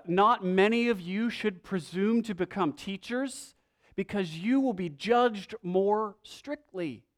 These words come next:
It is worse to profess Christ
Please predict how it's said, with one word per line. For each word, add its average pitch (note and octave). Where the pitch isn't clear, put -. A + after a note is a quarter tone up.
It C4
is D#3+
worse F#3
to G#3+
profess -
Christ -